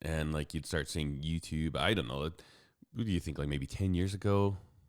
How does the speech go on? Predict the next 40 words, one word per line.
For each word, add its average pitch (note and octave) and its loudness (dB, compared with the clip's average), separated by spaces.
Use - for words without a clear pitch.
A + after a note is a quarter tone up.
M-, F2 -8
you G2 0
know, F#2 4
like, F#2 0
when F2+ 0
it's, - -4
like, E2+ -2
maybe E2+ -2
fifteen, E2+ -2
I D#2 0
don't D2+ -2
know C2 -6
for C#2+ -12
sure. C#2 -8
But, C#2+ -4
um, C#2 -4
I G#2 6
think D3+ 4
the D#3 2
big A#2+ 8
thing G2+ 6
back F2 0
then F2 2
was F2 4
that E2 0
the, D#2+ 2
from F#2+ 4
what E2+ 6
I G#2+ 4
remember, D#2+ 2
is E2 0
that E2 -2
the G2 10
materials A2+ 6
they G2+ 6
were F2 6
printing F#2+ 2
with, D2+ 0
the F2 -4
filaments, E2+ 2